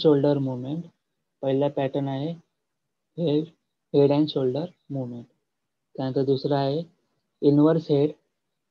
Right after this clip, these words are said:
and shoulder, inverse head and shoulder. त्यानंतर ति-, तिसरा आहे बघा फ्लॅग, म्हणजे फ्लॅग सारखं दिसणार.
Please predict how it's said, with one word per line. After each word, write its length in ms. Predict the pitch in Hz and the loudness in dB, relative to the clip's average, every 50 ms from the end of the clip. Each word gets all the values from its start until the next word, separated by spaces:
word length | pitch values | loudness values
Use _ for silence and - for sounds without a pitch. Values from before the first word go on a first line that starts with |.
| _ _ _ _ - | _ _ _ _ -6
and 160 | 139 139 143 147 | -4 -2 -2 -2
shoulder, 460 | 147 - 151 135 131 123 135 127 123 - _ _ _ _ _ _ _ _ _ _ _ _ _ _ _ _ _ _ _ - | 0 0 0 0 2 0 -2 -6 -8 -10 _ _ _ _ _ _ _ _ _ _ _ _ _ _ _ _ _ _ _ -8
inverse 520 | - 139 139 135 135 135 139 143 147 143 - - | -4 -2 -2 0 0 2 2 2 0 0 -4 -4
head 280 | 135 135 135 139 135 | -4 -2 -2 -2 -2
and 180 | 143 147 170 180 - _ _ _ _ _ - - - | -4 -4 -4 -6 -10 _ _ _ _ _ -16 -4 -2
shoulder. 320 | 139 135 127 120 120 120 - _ _ _ _ _ _ _ _ _ _ _ _ _ _ _ _ _ _ _ _ - | 0 0 0 -2 -4 -12 -14 _ _ _ _ _ _ _ _ _ _ _ _ _ _ _ _ _ _ _ _ -4
त्यानंतर 460 | 143 139 139 135 135 - 147 147 151 | -2 -2 -2 -2 -2 0 0 0 0
ति-, 400 | 151 _ _ _ - 147 143 135 | -2 _ _ _ -10 -10 -10 -10
तिसरा 480 | - _ - 147 135 - 151 147 147 | -10 _ -2 -2 -2 0 0 0 2
आहे 160 | 143 143 143 135 | 2 2 0 0
बघा 220 | 143 143 147 156 | -2 -4 -4 -6
फ्लॅग, 320 | 156 - - 151 139 127 120 - _ _ - | -8 -2 0 0 0 0 0 -4 _ _ -10
म्हणजे 160 | 143 135 143 | -8 -8 -6
फ्लॅग 260 | 147 147 151 143 147 151 | -6 -2 0 2 2 2
सारखं 360 | 151 - 151 143 143 - 143 | 0 -2 -4 -4 -2 -2 -2
दिसणार. 320 | 135 131 - - 127 120 | -2 -2 -6 -10 -16 -16